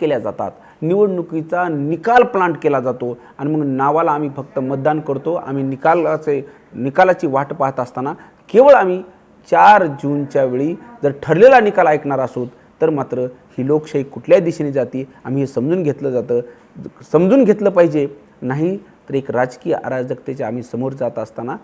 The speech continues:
आम्ही हे लक्षात घेतलं पाहिजे की आज एक काँग्रेसच्या नेत्या, मला वाटतं विदर्भात अशा म्हटल्या की एक सिव्हिल वॉर सुरू होईल आणि मला ही अपेक्षा नाही आहे की सिव्हिल वॉर सुरू व्हावा, कारण समाजा समाजामध्ये, जातीपातीमध्ये जर भेद, जर वाद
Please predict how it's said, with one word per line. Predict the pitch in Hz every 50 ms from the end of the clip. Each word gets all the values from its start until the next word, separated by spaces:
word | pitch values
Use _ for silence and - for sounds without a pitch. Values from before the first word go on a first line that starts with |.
| - _ _ - _ -
आम्ही | 110 135 139
हे | 127 131 123
लक्षात | 117 110 - - 147
घेतलं | 135 123 120 113 - 123
पाहिजे | 117 117 117 123 131 127 127 - _ _ _ -
की | -
आज | 110 127 135
एक | 139 135 -
काँग्रेसच्या | 117 113 123 131 139 135 - 135
नेत्या, | 127 131 127 139 147
मला | 143 131 131 123
वाटतं | 127 127 - - 135
विदर्भात | 127 127 127 131 131 143 139 139
अशा | 127 120 - 139
म्हटल्या | 131 123 117 - 123 113
की | - _ _ _ _ _ 151
एक | 160 156
सिव्हिल | - - - 196 220 226 196
वॉर | 165 175 185 196 190
सुरू | - - 160 156
होईल | 127 135 123 120 - - _ _ _ _ _ _ _ _ _ _ -
आणि | 127 131 127
मला | 127 127 131 143 160 175
ही | 175 - 165
अपेक्षा | 151 156 156 147 147 - 147
नाही | 135 131 131 131
आहे | 120 123 - - - _
की | - 131
सिव्हिल | - - 151 147 143
वॉर | 127 117 120 131 127
सुरू | 120 - 127 127
व्हावा, | 110 110 110 107 104 - - _ _ _ - -
कारण | - 135 139
समाजा | 127 - - 147 170 180 185 175
समाजामध्ये, | 151 - 151 151 147 143 143 139 139 139 131 127 127 - - _ _ _ _ _ _ _ _ _ _ _ _ - - - - - - - - - 110
जातीपातीमध्ये | 113 156 170 165 - 233 214 180 165 156 165 160 160 147 143 139 131 - - - - - - - 135
जर | 180 190
भेद, | 147 117 135 185 226 208 151 - - - - - - - _ _ - - -
जर | 101 120
वाद | 120 123 156 185 208 196 156